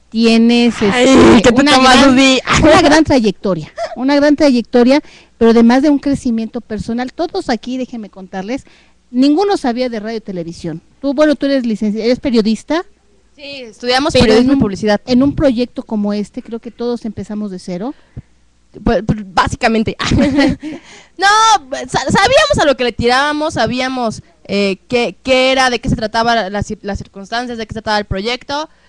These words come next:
Speaker 2: No estábamos muy familiarizados con,
Speaker 1: Con
Speaker 2: con la
Speaker 1: este
Speaker 2: onda de
Speaker 1: tipo de
Speaker 2: las, de las
Speaker 1: trabajo, la
Speaker 2: comunicaciones, pero lo
Speaker 1: conducción,
Speaker 2: hicimos.
Speaker 1: claro.
Speaker 2: lo, sí, la verdad es que tengo que admitirlo, soy pionera en esto de, no, eran, son mis pininos en esto de la conducción, pero
Speaker 1: Ah,
Speaker 2: yo
Speaker 1: pero
Speaker 2: creo
Speaker 1: ya eres
Speaker 2: que
Speaker 1: todo un experta, mira.
Speaker 2: No, bueno,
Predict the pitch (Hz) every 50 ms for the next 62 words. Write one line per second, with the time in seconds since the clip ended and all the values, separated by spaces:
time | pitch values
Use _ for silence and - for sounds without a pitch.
0 | _ _ _ _ _ _ - - - - - - 240 254 262 294 330 392 - 403
1 | 381 381 392 359 302 277 277 302 320 - 370 330 294 262 226 233 226 226 - -
2 | 294 277 330 330 294 247 220 202 - - 214 214 214 208 190 - 233 214 214 220
3 | 220 226 240 240 254 262 254 247 247 240 226 220 202 214 214 214 214 220 233 254
4 | 233 226 233 220 214 220 - 247 226 233 226 196 214 220 269 254 240 233 233 233
5 | 226 226 226 - - 262 254 - - 214 202 196 208 247 - 440 - 262 - -
6 | 392 403 480 392 349 339 330 359 392 415 466 - - 330 277 - - 311 330 339
7 | - 339 311 311 302 247 - 294 285 269 311 359 - 302 302 - - 330 330 311
8 | 269 269 277 - - - 330 247 240 - - 349 294 220 214 - 320 381 359 349
9 | 349 - _ - 233 240 240 277 311 349 359 320 320 320 330 370 370 294 269 247
10 | 247 254 254 247 247 240 226 226 220 - 269 262 240 208 202 - 196 196 190 185
11 | - - 220 220 226 247 254 - 220 214 226 247 233 233 247 262 254 262 254 240
12 | 220 233 226 226 220 202 190 - - - 202 180 180 - 175 170 160 - 392 392
13 | 392 302 240 208 220 247 240 208 196 185 156